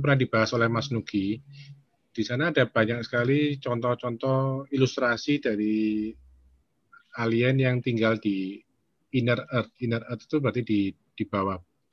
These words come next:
permukaan bumi. Dan mereka itu digambarkan ya berpakaian ya putih-putih gitu, gitu ya. Sehingga, eh, saya tidak tahu kalau itu muncul ke permukaan ya mungkin dianggap seperti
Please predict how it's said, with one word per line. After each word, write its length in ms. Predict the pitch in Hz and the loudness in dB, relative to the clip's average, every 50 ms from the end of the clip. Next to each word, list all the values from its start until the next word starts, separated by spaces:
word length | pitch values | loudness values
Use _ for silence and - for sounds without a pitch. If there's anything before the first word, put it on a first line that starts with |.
| _ - | _ -4
permukaan 480 | 120 113 110 101 - 113 110 107 101 - | -2 -2 -2 -2 -4 -4 -4 -4 -4 -4
bumi. 400 | 107 95 95 92 95 104 120 123 _ _ - - - - - - - - - - _ _ _ _ _ | -6 -6 -6 -6 -8 -8 -10 -10 _ _ -20 -20 -20 -20 -20 -20 -20 -20 -20 -20 _ _ _ _ _
Dan 320 | - - 117 113 110 110 113 | -4 -2 0 0 0 -2 -2
mereka 400 | 120 123 117 - 131 127 131 135 | -2 -2 -2 0 2 0 0 2
itu 320 | 190 190 196 190 165 151 - - - - - _ _ - | 0 -2 -2 -2 -6 -10 -14 -20 -20 -20 -20 _ _ -2
digambarkan 800 | 127 - 131 117 110 110 110 110 107 - 156 160 170 170 170 156 | 0 2 2 2 2 2 0 0 0 0 0 0 0 0 0 0
ya 320 | 135 113 104 101 98 98 - _ _ _ _ _ _ - | 0 0 -2 -2 -4 -8 -12 _ _ _ _ _ _ -4
berpakaian 800 | 117 107 104 - - 113 110 - - 127 131 143 143 143 143 135 - _ _ _ _ _ _ | -2 -2 -2 -2 -4 -6 -6 -2 -2 0 0 0 0 -2 -4 -6 -10 _ _ _ _ _ _
ya 160 | 113 113 104 | -6 -4 -4
putih-putih 560 | - - 147 139 175 165 147 - 180 165 196 175 143 190 | -2 -2 -2 0 2 0 2 0 -2 0 0 2 2 0
gitu, 320 | 196 - 180 160 165 185 185 151 | 0 4 4 4 4 4 0 -2
gitu 160 | 143 123 110 113 | -2 0 0 0
ya. 240 | 113 127 143 156 151 - 135 - - - _ _ _ _ _ _ _ _ _ _ - - - _ - | -2 -2 -4 -6 -10 -16 -20 -20 -20 -20 _ _ _ _ _ _ _ _ _ _ -14 -14 -14 _ -2
Sehingga, 480 | - 135 123 117 123 135 151 160 156 143 139 - _ _ _ _ _ _ _ _ _ _ _ _ _ _ _ _ _ _ _ _ - 131 | 0 2 2 4 4 4 2 2 0 -2 -4 -10 _ _ _ _ _ _ _ _ _ _ _ _ _ _ _ _ _ _ _ _ -4 -2
eh, 480 | 127 127 127 127 127 127 127 127 110 - _ _ _ _ | -2 0 0 0 0 -2 -2 -4 -6 -10 _ _ _ _
saya 320 | - - - - - 131 135 147 | -20 -20 -16 -8 -4 -2 -2 0
tidak 160 | 143 127 110 | 0 0 0
tahu 160 | 110 143 147 135 | 2 2 2 4
kalau 240 | 117 120 123 123 | 4 4 4 4
itu 80 | 127 143 | 4 4
muncul 480 | 139 139 135 135 131 135 151 143 143 139 | 6 6 6 6 6 6 6 6 6 6
ke 80 | 139 139 139 | 4 2 0
permukaan 480 | 139 139 139 139 131 139 143 156 170 | 2 2 2 2 2 2 2 2 4
ya 80 | 156 131 | 2 2
mungkin 240 | 120 117 123 143 147 | 2 0 0 0 0
dianggap 400 | 139 131 117 104 104 104 113 110 | 2 2 2 0 0 -2 -2 -4
seperti 800 | - _ _ - 127 117 - - 123 123 123 120 120 120 120 | -4 _ _ -6 -6 -6 -4 -2 -2 0 0 0 -2 -4 -6